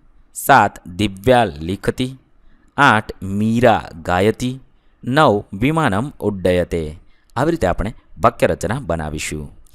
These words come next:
ત્યારબાદ પ્રશ્ન નંબર ચાર, પાઠના આધારે આપેલા પ્રશ્નોના જવાબ સંસ્કૃત ભાષામાં લખવાના છે. એક મયુરઃ કિમ કરોતિ,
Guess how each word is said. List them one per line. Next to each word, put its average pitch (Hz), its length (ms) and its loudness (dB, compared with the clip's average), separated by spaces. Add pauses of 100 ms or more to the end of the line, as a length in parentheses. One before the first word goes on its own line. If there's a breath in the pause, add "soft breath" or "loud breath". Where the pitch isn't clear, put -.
(340 soft breath)
ત્યારબાદ 110 560 4 (260 soft breath)
પ્રશ્ન 143 240 -4
નંબર 147 260 2
ચાર, 85 440 -2 (120)
પાઠના 151 460 0
આધારે 90 480 0
આપેલા 139 520 -2
પ્રશ્નોના 85 500 -6
જવાબ 90 360 -2 (300 soft breath)
સંસ્કૃત 151 460 -4
ભાષામાં 87 560 -4 (140)
લખવાના 73 580 -8
છે. - 160 -16 (800 soft breath)
એક 120 380 0
મયુરઃ 104 640 0 (200)
કિમ 196 200 -4
કરોતિ, 170 500 2